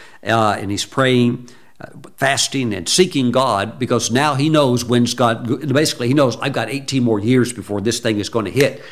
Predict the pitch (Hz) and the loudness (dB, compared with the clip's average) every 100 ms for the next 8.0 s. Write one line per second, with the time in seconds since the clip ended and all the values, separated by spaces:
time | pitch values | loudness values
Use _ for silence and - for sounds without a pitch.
0 | - 110 120 113 113 104 98 - - 135 | -10 -2 0 2 2 2 -2 -6 -2 2
1 | 127 131 135 131 147 127 - - - - | 2 4 4 4 4 2 -2 -14 -20 -20
2 | - - - 143 127 139 - 80 127 147 | -20 -12 -4 0 2 2 -2 -4 -2 0
3 | 135 123 170 190 127 110 98 95 107 160 | 0 0 0 2 2 2 -2 -6 -4 -4
4 | - - - - - 120 120 127 127 117 | -6 -14 -20 -20 -2 0 2 2 4 2
5 | 110 107 95 90 107 - - - - - | 0 -2 -6 -4 -4 -4 -8 -10 -14 -10
6 | - 127 87 - - - - - - - | -2 -2 -2 -8 -20 -20 -20 -20 -20 -20
7 | - - - - - - - 120 113 101 | -20 -20 -20 -20 -20 -20 -2 2 2 2